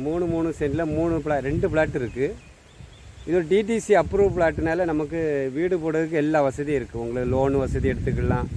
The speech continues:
பக்கத்துல பெரிய பெரிய வீடுகள் இருக்கு உங்களுக்கு. நல்ல பெரிய பாதை வசதி. இந்த லேண்டு வந்து வடக்கு திசையை பார்த்து அமைஞ்சிருக்கு.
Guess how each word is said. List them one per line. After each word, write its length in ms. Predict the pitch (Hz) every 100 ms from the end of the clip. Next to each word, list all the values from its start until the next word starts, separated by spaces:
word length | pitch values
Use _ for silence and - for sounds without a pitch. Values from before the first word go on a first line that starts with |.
| - 123 - - - -
பக்கத்துல 380 | 123 147 135 143 139
பெரிய 160 | 143 135
பெரிய 140 | 143 135
வீடுகள் 400 | 151 165 160 139 131
இருக்கு 200 | 120 127
உங்களுக்கு. 340 | 123 120 110 123 123
நல்ல 180 | 123 147 131
பெரிய 220 | 147 160 165 139
பாதை 300 | 143 170 180 147
வசதி. 340 | 127 120 123 120 - - - - - -
இந்த 100 | 135
லேண்டு 280 | 147 170 185 180
வந்து 160 | 165 180
வடக்கு 300 | 156 165 170 170
திசையை 260 | 156 165 151
பார்த்து 240 | 147 143 156
அமைஞ்சிருக்கு. 540 | 131 147 139 120 110